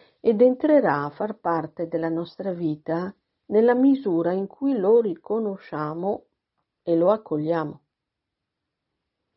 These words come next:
Non vi lascerò orfani", dice ancora.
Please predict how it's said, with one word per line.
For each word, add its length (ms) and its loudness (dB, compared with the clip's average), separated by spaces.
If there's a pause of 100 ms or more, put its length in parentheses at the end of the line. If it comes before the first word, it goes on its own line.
(720)
Non 200 6
vi 100 2
lascerò 640 4
orfani", 920 -4 (480)
dice 420 -8
ancora. 680 -4